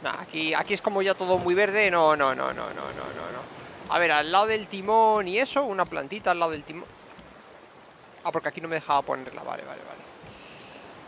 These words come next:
Vamos a ponerla tal que aquí, tapando así un poquito la antena, ¿eh? Y, y, y, y que se vea un poco de verde así alrededor nuestra.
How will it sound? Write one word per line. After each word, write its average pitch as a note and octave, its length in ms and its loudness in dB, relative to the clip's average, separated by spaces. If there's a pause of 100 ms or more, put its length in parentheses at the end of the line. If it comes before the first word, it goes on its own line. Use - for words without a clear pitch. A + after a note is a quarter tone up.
(500)
Vamos E3+ 180 -6
a G3+ 60 0
ponerla G#3+ 540 4
tal D#3 260 2
que C#3 200 2
aquí, C#3 240 0
tapando F3 320 2
así G#3 120 -4
un A3 60 -8
poquito G#3 300 0
la G3 60 4
antena, A3+ 380 0 (520)
¿eh? F3+ 160 0 (160)
Y, D#3+ 60 -6
y, C#3+ 440 -6
y, B2+ 540 -8
y C#3 60 -12
que C#3+ 100 -6
se - 120 -6
vea D#3 140 4
un F3+ 60 -2
poco D#3+ 240 0
de C3+ 80 -2
verde D3 180 0
así C#3+ 200 -2
alrededor C#3 500 -2
nuestra. F3+ 460 0